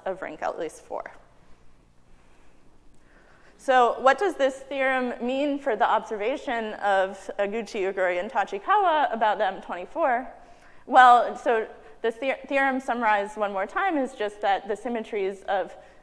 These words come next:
non-singular K three sigma models have been classified and lie within this particular, uh, sporadic group, Conway zero, the automorphism group of the Leech lattice. Um, and they are, uh, s-, always subgroups that preserve a four-dimensional subspace in its twenty-four dimensional representation.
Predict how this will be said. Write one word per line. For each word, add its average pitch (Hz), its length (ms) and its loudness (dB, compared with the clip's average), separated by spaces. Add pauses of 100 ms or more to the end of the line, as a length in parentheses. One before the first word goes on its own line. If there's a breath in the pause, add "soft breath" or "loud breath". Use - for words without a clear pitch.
non-singular 208 920 -2
K 185 140 -8
three 185 180 -4
sigma 190 300 -8
models 170 360 -4
have 196 160 -8
been 175 140 -8
classified 226 720 -2
and 202 180 -6
lie 185 320 2 (300 loud breath)
within 214 340 -4
this 208 160 -6
particular, 247 640 -2 (100)
uh, 185 140 0
sporadic 190 480 0
group, 202 260 -6
Conway 180 380 -8
zero, 214 360 0 (120)
the - 40 -2
automorphism 190 680 -2
group 175 220 -8
of 170 100 -16
the 165 80 -10
Leech 220 260 -6
lattice. 190 400 -4 (600 loud breath)
Um, 240 260 4
and 240 120 -2
they 226 120 2
are, 226 340 4
uh, 202 220 4
s-, 202 180 -8
always 226 280 4
subgroups 214 420 -2
that 208 180 0
preserve 180 420 -4
a - 60 -4
four-dimensional 170 800 -8
subspace 185 560 -8
in 190 120 -10
its 170 200 -10
twenty-four 170 460 -10
dimensional 160 440 -10
representation. 190 880 -8